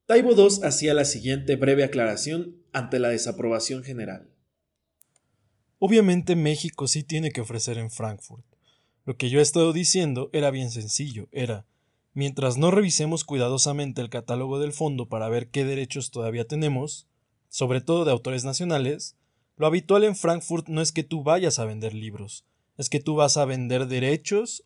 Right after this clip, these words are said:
o a comprar derechos". Así, tanto la limitada oferta en términos de venta de derechos de traducción y distribución de títulos nacionales en el catálogo del fondo, como la falta de interés por adquirir derechos de traducción,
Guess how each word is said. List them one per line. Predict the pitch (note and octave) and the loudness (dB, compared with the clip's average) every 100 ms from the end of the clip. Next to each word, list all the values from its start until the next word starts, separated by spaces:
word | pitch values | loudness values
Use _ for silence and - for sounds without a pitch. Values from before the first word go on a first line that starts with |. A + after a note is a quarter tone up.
| _ | _
o | C#3 | 0
a | A2+ | 0
comprar | B2 A#2+ A#2+ B2 B2 | -2 -4 0 2 2
derechos". | A2+ G#2 - G#2 G2+ - - _ _ _ _ _ _ _ _ _ _ | 0 -4 -6 -14 -16 -20 -20 _ _ _ _ _ _ _ _ _ _
Así, | D#3 C#3+ E3+ C#3 - - | 2 4 2 0 -8 -4
tanto | C#3+ C#3 D3 | -2 2 2
la | D3 | 2
limitada | D3 D#3 D#3 G#3+ | 0 0 4 6
oferta | A3+ - C#3+ C#3+ C#3 | 6 4 2 2 0
en | B2 | -2
términos | C3 C3+ C3+ B2+ | 0 -2 -2 -4
de | A2+ | -2
venta | A2+ B2+ C3 | -2 -2 0
de | C3 | 0
derechos | A2+ A2 A#2+ B2 A2+ | 0 -2 -4 -6 -6
de | A2+ | -8
traducción | A2+ G#2+ G#2+ - B2+ B2 | -6 -8 -8 -8 -8 -8
y | - | -6
distribución | B2+ C3 - B2 B2+ - E3 | -4 -4 -4 -4 -2 -2 0
de | E3 | 0
títulos | E3+ C#3+ C#3 B2+ | 0 -2 -2 -2
nacionales | A#2+ G#2 A2 A2+ A#2 A#2 | -4 -8 -8 -8 -6 -6
en | A2 | -10
el | G#2 | -10
catálogo | G#2+ G#2+ B2 B2 A#2+ | -12 -6 -6 -4 -4
del | G#2+ | -6
fondo, | G2 A#2+ G#2+ F2+ - _ _ _ _ _ - | -8 -14 -16 -18 -20 _ _ _ _ _ -2
como | C#3 C#3 | 2 4
la | C#3 | 2
falta | C#3 D#3+ E3+ | 4 4 4
de | D#3+ | 2
interés | C3+ B2 B2 A#2+ | 0 -2 -2 -4
por | - A#2 | -6 -4
adquirir | A2 - A#2 B2 | -4 -6 -8 -6
derechos | A#2+ A#2 A2+ A#2 | -4 -6 -6 -8
de | A#2+ | -8
traducción, | B2 C3 D#3 - F3+ - | -6 -6 -4 -2 -2 -4